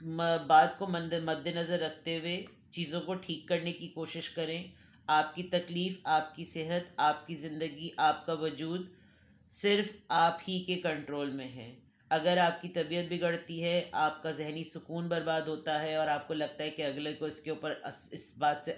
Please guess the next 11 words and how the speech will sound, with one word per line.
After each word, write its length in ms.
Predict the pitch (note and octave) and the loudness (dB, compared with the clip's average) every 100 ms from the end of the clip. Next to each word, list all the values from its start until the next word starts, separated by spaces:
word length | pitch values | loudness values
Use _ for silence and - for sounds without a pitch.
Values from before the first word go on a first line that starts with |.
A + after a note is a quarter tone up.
| - | -6
असर 280 | E3 F3 E3+ | -2 -2 0
पड़ेगा, 380 | D#3 D3+ D3+ D#3 D#3+ - - - | -2 0 0 -2 -4 -16 -20 -12
लोग 420 | D3 E3 F3 F3 | -2 2 2 0
इस 240 | F#3+ G3 - | 0 0 0
चोट 340 | F#3 F3 F3 | 0 0 0
पर 200 | F3 E3 C#3+ | -2 -2 -2
मज़ीद 420 | C#3 B2+ E3 - | -4 -4 -8 -8
चोट 260 | D3 C3 C3 | -6 -6 -6
करेंगे, 460 | A2 G#2 G2+ - - | -10 -10 -14 -18 -10
ठीक 220 | - D3 | -6 -4
है? 140 | E3+ | -2